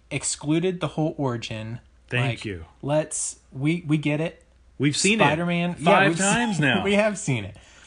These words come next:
Speaker 1: Like, he gets bit by a spider.
Speaker 2: <laughs>
Speaker 1: We get it. So I'm, I'm so glad that they just skipped that and got into, like, some real substance.
Speaker 2: Me too.
Speaker 1: Um, but I also get, or I also appreciate that they didn't go with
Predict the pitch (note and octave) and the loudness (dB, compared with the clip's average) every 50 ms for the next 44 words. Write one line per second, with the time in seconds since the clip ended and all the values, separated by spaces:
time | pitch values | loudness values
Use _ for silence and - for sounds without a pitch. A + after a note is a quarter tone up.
0 | - _ _ _ - B2+ B2+ B2 - - - _ _ - - C#3 E3 G3+ G3 F#3+ | -20 _ _ _ -6 -4 -4 -4 -6 -10 -20 _ _ -6 -2 0 0 0 0 0
1 | F3+ G3+ G3 F#3+ F#3 F#3 F#3 F3 - - E3+ D3+ D3 D3 D#3 D3+ D3 C#3+ D3 C#3+ | -2 0 2 4 4 2 2 0 0 2 2 2 2 2 0 -2 -2 -2 -4 -6
2 | - - - - - - _ - C3+ C#3+ B2+ B2 G2+ F2+ - - - - _ - | -8 -12 -20 -20 -20 -16 _ -2 0 0 0 0 -2 -4 -8 -16 -20 -20 _ 0
3 | C4 C4+ C4 - - - - D#3 C#3+ - - D#3+ D3+ D#3 D#3 D3+ D3 - C3+ C3+ | 4 4 4 4 2 -6 -4 -4 -2 0 0 0 2 2 0 -2 -4 -6 -8 -8
4 | C#3+ C#3 - - F3 F3+ E3+ D#3+ D3+ C#3 B2 A2+ - A#2 A2 - A2+ A2 G#2 A2 | -6 -6 -2 -2 0 0 0 0 0 -2 -2 -4 -6 -8 -8 -8 -8 -8 -6 -8
5 | A2 - - - - - E3 E3 E3 - - - - - - - - C#3 C3+ C3 | -8 -6 -8 -6 -4 -2 -2 -2 -2 -4 -10 -18 -18 -16 -16 -12 -6 -4 -2 -2
6 | C3 B2+ - - - B2 A#2 A2 A#2 A#2 A#2 A#2 A#2 A#2 - - A#2 A2 G#2+ G#2 | -2 -4 -6 -8 -8 -8 -4 -2 -2 -2 -2 -4 -8 -10 -10 -8 -6 -6 -6 -8
7 | - - A2+ G#2+ A2 A2 G#2+ G#2+ G#2+ - - F#2+ - - - - - - - - | -10 -10 -10 -10 -10 -8 -8 -8 -8 -10 -10 -12 -12 -12 -14 -14 -14 -16 -20 -20
8 | - - - - - _ _ - A2 G2+ G2+ - - B2+ A#2+ A#2 A2 G#2+ G2+ G2 | -16 -16 -16 -16 -18 _ _ -18 -16 -16 -14 -10 -8 -8 -6 -6 -6 -8 -10 -12
9 | - A#2+ B2 B2 - _ _ _ _ - - - - _ _ _ - E3 F3+ G3 | -14 -14 -16 -18 -18 _ _ _ _ -20 -20 -20 -20 _ _ _ -4 -4 -2 -2
10 | G#3 G#3 - A#3 F#3+ D#3 F3+ F3+ F3+ D#3+ - - - - - D3+ C#3+ C#3+ C#3 - | -2 -2 -2 -2 -2 -2 -2 -2 -2 -4 -8 -16 -12 -6 -4 -2 0 -2 -2 -2
11 | - C#3 C#3+ D#3 F3 E3 - F3+ E3 D3+ - - D3+ D3 - D3+ C#3+ C3+ C3 - | 0 0 2 2 0 -2 -4 -4 -4 -4 -4 -4 -4 -4 -2 -4 -6 -6 -6 -8
12 | C3+ B2+ - C#3+ C3+ C3 B2+ C#3 C#3+ C#3+ C#3 C#3+ C3 - C3+ C3 C3 C3 B2 B2 | -8 -8 -6 -6 -6 -4 -4 -4 -6 -6 -8 -8 -6 -4 -4 -4 -4 -4 -6 -6
13 | B2 A#2+ A#2 - _ - - | -8 -8 -10 -14 _ -20 -20